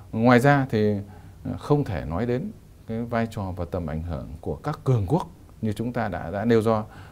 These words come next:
mà không chỉ hai, hai cường quốc mà có thể xuất hiện đến ba cường quốc và một tổ chức đó là Liên minh châu Âu cũng có cái ý đồ, cũng có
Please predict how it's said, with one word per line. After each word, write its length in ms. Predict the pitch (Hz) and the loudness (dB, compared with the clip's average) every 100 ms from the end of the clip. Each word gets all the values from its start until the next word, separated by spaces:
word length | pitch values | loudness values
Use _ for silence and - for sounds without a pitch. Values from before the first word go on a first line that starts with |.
| - | -4
mà 220 | 104 104 | 0 0
không 340 | 95 214 220 165 | 4 8 8 6
chỉ 180 | 113 | 2
hai, 360 | 85 139 175 156 - - | 2 0 0 -2 -6 0
hai 200 | 190 175 | 2 4
cường 220 | 139 113 | 4 6
quốc 260 | 160 202 - | 4 4 2
mà 220 | 117 104 | 0 0
có 160 | 123 170 | -2 0
thể 200 | 117 82 - - - | 0 -2 -6 -20 -6
xuất 200 | 196 190 | -2 2
hiện 320 | 151 - 117 | 2 2 0
đến 220 | 139 202 - | 0 0 4
ba 200 | 196 196 | 6 6
cường 260 | 143 127 | 8 8
quốc 180 | 190 233 - - - | 8 6 4 -16 -2
và 160 | 117 | 0
một 240 | 110 110 104 | 2 2 2
tổ 140 | 92 | 2
chức 320 | 85 202 - - | 4 2 0 -4
đó 160 | 107 | -2
là 180 | 131 110 | 0 0
Liên 180 | 104 123 | 2 2
minh 120 | 131 | 2
châu 140 | 135 | 4
Âu 180 | 127 123 - - - | 2 2 -4 -20 2
cũng 300 | 196 214 294 - - - - - - | 6 6 4 -6 -16 -20 -20 -20 -8
có 340 | 113 110 131 - 143 131 | -4 -2 -2 -4 -8 -6
cái 240 | 135 135 131 127 123 117 - | -4 -2 -2 -2 -2 -2 0
ý 160 | 156 | 6
đồ, 260 | 175 107 95 | 8 8 6
cũng 300 | - 139 170 | 0 -4 -2
có 240 | 113 117 | 0 0